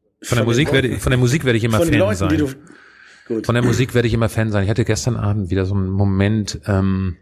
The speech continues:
Speaker 1: ist ja wahnsinnig anstrengend. Ich habe zwei kleine Kinder und,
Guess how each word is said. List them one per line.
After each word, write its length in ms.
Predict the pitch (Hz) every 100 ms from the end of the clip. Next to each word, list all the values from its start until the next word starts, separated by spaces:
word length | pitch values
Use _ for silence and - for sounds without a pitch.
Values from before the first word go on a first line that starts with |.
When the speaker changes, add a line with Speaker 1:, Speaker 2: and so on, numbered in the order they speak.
| _ _ - _ _ _ _ - - _ _ _ _ _ _ -
Speaker 1:
ist 140 | -
ja 80 | 104
wahnsinnig 400 | 98 98 98 92
anstrengend. 320 | 104 - 98
Ich 40 | 90
habe 100 | -
zwei 240 | - 95
kleine 260 | 90 101 95
Kinder 320 | 101 98 92
und, 160 | 87